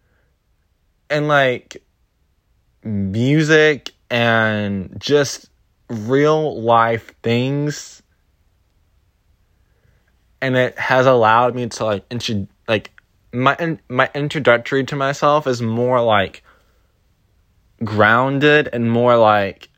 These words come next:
interesting, you know? 'Cause instead of, like, "Oh, yeah, I'm Cam," like, I love video games and I love music and I love the outdoors. Great.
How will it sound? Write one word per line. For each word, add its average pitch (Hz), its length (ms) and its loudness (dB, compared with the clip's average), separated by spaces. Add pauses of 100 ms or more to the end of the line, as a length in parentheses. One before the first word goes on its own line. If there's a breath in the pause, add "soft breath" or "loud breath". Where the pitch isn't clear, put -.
(160)
interesting, 214 640 0
you 226 100 0
know? 226 360 2 (380 loud breath)
'Cause 175 120 -2
instead 170 240 2
of, 151 80 2
like, 143 160 2
"Oh, 147 180 4
yeah, 143 200 4
I'm 127 160 -6
Cam," 123 720 0
like, 107 400 0 (2000)
I 117 380 4
love 110 480 0
video 107 340 -2
games 101 640 -4
and 98 460 -6
I 101 220 0
love 98 880 -2 (1400)
music 117 640 2 (100)
and 110 140 -2
I 107 140 4
love 104 340 0
the 107 120 -2
outdoors. 101 920 0 (800)
Great. 104 280 0